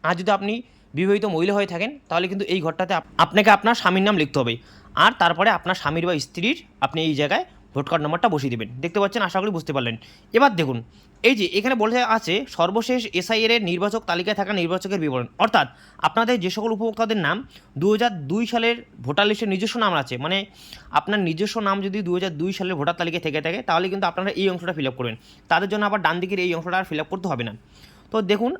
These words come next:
আপনার যদি দু হাজার দুই সালে ভোটার লিস্টে নিজস্ব নাম থাকে তাহলে নির্বাচকের নামের ঘরে আপনার নিজস্ব নাম দিয়ে দেবেন সুন্দর করে।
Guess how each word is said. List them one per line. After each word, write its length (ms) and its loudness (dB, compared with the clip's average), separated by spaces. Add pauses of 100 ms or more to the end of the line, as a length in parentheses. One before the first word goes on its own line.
আপনার 260 0
যদি 120 -4
দু 140 -2
হাজার 180 0
দুই 80 0
সালে 160 -2
ভোটার 200 -2
লিস্টে 240 -4
নিজস্ব 260 -6
নাম 160 -2
থাকে 180 -2 (400)
তাহলে 160 2 (100)
নির্বাচকের 400 0
নামের 240 0
ঘরে 140 2
আপনার 280 0
নিজস্ব 320 -4
নাম 140 0
দিয়ে 120 0
দেবেন 140 -2
সুন্দর 300 -4
করে। 120 -6